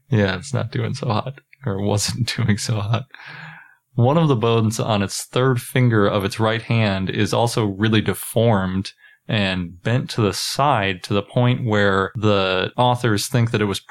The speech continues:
permanently extended, meaning it couldn't bend its finger at all. And they can't tell why exactly that happened, although they did rule out arthritis, which is the one that I probably would have jumped to.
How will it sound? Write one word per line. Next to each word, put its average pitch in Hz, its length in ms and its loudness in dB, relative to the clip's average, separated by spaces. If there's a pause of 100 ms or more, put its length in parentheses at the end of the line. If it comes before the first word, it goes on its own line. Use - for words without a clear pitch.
permanently 127 440 2
extended, 98 680 0
meaning 98 260 2
it 90 160 -4
couldn't 104 380 -2 (120)
bend 101 260 0
its 92 160 -4
finger 98 480 -2
at 85 100 -2
all. 95 360 0 (460)
And 104 420 0
they 107 100 -2
can't 185 320 -4
tell 147 240 0
why 104 460 0
exactly 101 800 -2
that 90 220 -2
happened, 92 500 -4 (260)
although 110 280 2
they 107 140 2
did 135 300 2
rule 120 380 4
out 110 260 0
arthritis, 98 920 0
which - 140 -10
is 113 200 -4
the 104 140 -2
one 95 240 -4
that 92 120 0
I 92 200 -2 (140)
probably 90 280 -2
would 87 140 -4
have 85 100 -10
jumped 95 340 -4
to. 92 260 0